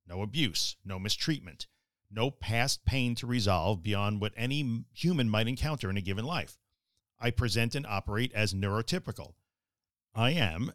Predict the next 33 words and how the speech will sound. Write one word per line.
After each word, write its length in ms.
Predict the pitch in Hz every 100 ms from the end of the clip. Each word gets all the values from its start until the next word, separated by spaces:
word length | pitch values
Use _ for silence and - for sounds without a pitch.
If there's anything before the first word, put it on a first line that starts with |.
| -
as 200 | 113 110
it 80 | 110
would 100 | 107
appear 420 | - 117 107 104
many 400 | - 92 131 190
online 400 | 104 98 101 98
coaches 380 | 90 98 95 90
and 100 | 90
mentors 480 | 90 87 110 87 80
are, 380 | 80 - 107 - -
a 100 | 123
member 360 | 123 135 151 -
of 140 | 117
the 60 | 117
dominant 480 | 95 101 107 120 -
class 440 | 156 113 76 - -
along 300 | 113 110 107
multiple 600 | 104 107 123 165 131 165
personally 580 | - 123 - 127 123 127
identifying 560 | 127 95 95 95 92
factors, 580 | 95 165 147 - 64 - -
including 460 | 101 - 101 101 127
race, 460 | 135 151 80 - - _ _ _
ethnic 340 | 151 147 151 -
heritage, 460 | 104 80 71 - - _ -
faith 400 | - 160 165 113
identification, 800 | 104 95 98 110 82 - 71 - -
gender, 400 | 107 165 156 76
sexual 480 | - - 151 - 139
orientation, 580 | 120 117 110 113 107 117 113
and 100 | 110
primary 460 | - 110 101 98
language. 500 | 104 117 80 62 -